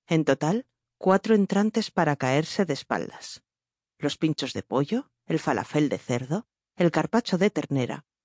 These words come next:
y el salmón ahumado. "Soy vegetariana", le recordó ella con amabilidad. Lo había especificado claramente en la tercera frase de su perfil en la web de citas. ¿Él lo había olvidado? "Oh, sí",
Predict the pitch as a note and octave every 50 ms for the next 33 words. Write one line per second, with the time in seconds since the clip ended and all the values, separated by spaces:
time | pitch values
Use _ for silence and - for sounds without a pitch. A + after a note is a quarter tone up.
0 | _ _ _ G3 F#3 E3+ D#3 - D#3 D3 D3 D3+ D3+ E3 G3 G#3 G3 E3+ C#3 A#2+
1 | A2+ - - A2+ - _ _ _ _ _ _ _ _ _ _ _ _ _ _ _
2 | _ _ _ _ _ _ _ _ - - - - D#3+ D#3+ E3+ E3+ F#3+ G3 - -
3 | G#3 - C#3+ - B2+ C#3 D#3 F3+ F3+ C#3+ - - _ _ _ _ _ _ _ _
4 | _ _ _ _ - F3+ F3 E3 E3 E3+ - F3+ E3+ E3+ G3 G3 F#3+ F#3 F#3+ E3
5 | D#3 B2+ - - C#3+ C#3+ C#3 C3+ C3+ C3 C3 C3 C3 C3 C3 B2+ B2 C3+ - _
6 | _ _ _ _ _ _ _ _ _ _ _ _ _ _ _ _ _ _ _ _
7 | _ _ - F#3 E3+ D#3 D3+ G3 A3 A#3 - - - A3+ - G#3+ - G#3 G3 -
8 | G#3 G#3 G#3 G#3 - - G#3 G3+ G3 G3 G3 F#3+ F#3 F3 F3 E3+ D#3+ E3 E3 F3+
9 | F#3+ F#3 E3+ - C#3 - - - - D3+ D3+ E3 D#3+ - - D#3+ D#3 D#3 - -
10 | D3 D#3 - G#3 - - D#3+ - C3+ - - - - D3 C#3+ D3 F3+ F#3+ F3 C#3
11 | B2 - C#3+ C#3+ C3+ _ - B2+ - - E3 G3 - - C3 B2+ - - - _
12 | _ _ _ _ _ _ _ _ - D3 D3 D3 D3+ D#3+ E3 D3+ C#3+ C#3+ D3 E3
13 | F3 F3 E3 D#3 D#3 D3+ D#3 D#3+ E3+ - C#4 - _ _ _ _ _ _ _ _
14 | _ _ _ _ _ _ _ _ _ _ _ _ _ _ _ _ - G3+ G#3+ G3
15 | D3 C3+ - - D#3+ D#3 C#3 C3 B2+ - _